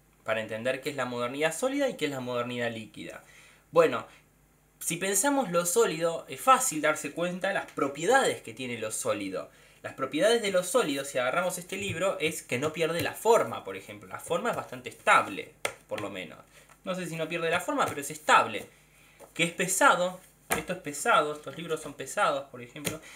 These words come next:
Eh, ocupan un espacio bien definido, claramente. Acá ocupan un espacio bien claro.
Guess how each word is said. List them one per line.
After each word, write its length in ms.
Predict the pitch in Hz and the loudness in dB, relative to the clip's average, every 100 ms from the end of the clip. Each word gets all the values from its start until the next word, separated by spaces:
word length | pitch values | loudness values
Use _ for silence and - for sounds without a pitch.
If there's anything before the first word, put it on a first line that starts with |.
| - - - | -20 -20 -18
Eh, 680 | 117 123 120 120 117 117 113 - - - - _ _ _ _ _ | -8 -4 0 0 0 0 -4 -12 -20 -20 -20 _ _ _ _ _
ocupan 400 | 139 - - 220 | -2 2 6 6
un 100 | 202 | 6
espacio 460 | 175 - 208 - 165 | 0 2 2 4 2
bien 180 | 202 196 | 0 -2
definido, 580 | 175 - 220 262 190 | -4 -4 -2 0 0
claramente. 800 | 180 180 180 233 226 165 156 151 - - | 0 2 2 2 0 0 -4 -4 -10 -14
Acá 240 | 135 175 | -4 -2
ocupan 300 | 180 180 160 | -2 -2 -4
un 60 | 147 | -4
espacio 420 | 135 165 160 160 | -4 -4 -2 -4
bien 240 | 151 165 | -6 -8
claro. 520 | 156 196 208 165 160 | -4 2 2 2 -2